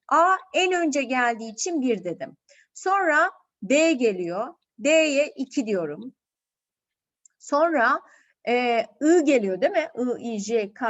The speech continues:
L, M, N. Evet, I geliyormuş. I'ya üç diyorum. N'ye dört diyorum. Ve Y'ye de beş diyorum.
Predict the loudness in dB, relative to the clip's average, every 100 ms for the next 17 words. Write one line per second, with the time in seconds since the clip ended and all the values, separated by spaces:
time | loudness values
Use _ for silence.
0 | -4 -4 -6 -4 -4 -4 -6 -10 -12 -6
1 | -4 -4 _ 0 2 4 2 0 -6 -10
2 | -12 -16 _ -4 0 2 2 0 -6 -8
3 | -6 0 0 0 -4 -8 _ _ _ _
4 | -2 0 2 2 -2 -4 -4 -2 -2 -4
5 | -8 -4 -4 -2 -4 -6 _ _ _ -2
6 | -2 0 0 0 -2 -4 -4 -6 -6 _
7 | _ -2 2 2 -2 -12 -16 -16